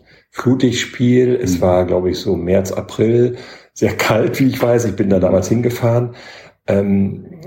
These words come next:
Speaker 1: es war eine schwierige Situation. Ihr habt gegen den Abstieg gekämpft. Sachsenhausen oben mitgespielt.
Speaker 2: Mhm.
Speaker 1: Ihr habt eigentlich ganz ordentlich gegengehalten.
Speaker 2: Ja.
Speaker 1: Und dann, wenn ich mich richtig erinnere, willst du einen Ball,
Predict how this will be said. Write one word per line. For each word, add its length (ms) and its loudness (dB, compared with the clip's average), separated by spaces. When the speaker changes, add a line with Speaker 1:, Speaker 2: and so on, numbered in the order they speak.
Speaker 1:
es 180 -10
war 80 4
eine 100 2
schwierige 280 2
Situation. 640 0
Ihr 80 4
habt 120 -2
gegen 140 2
den 80 0
Abstieg 320 -4
gekämpft. 680 -4
Sachsenhausen 1160 0
oben 180 0
mitgespielt. 720 -2
Speaker 2:
Mhm. 320 -8
Speaker 1:
Ihr 80 4
habt 180 -2
eigentlich 420 2
ganz 280 0
ordentlich 460 0
gegengehalten. 960 0
Speaker 2:
Ja. 120 -8
Speaker 1:
Und 300 0
dann, 580 0
wenn 160 0
ich 80 -6
mich 220 -2
richtig 320 0
erinnere, 580 2
willst 340 -2
du 40 -2
einen 200 2
Ball, 600 2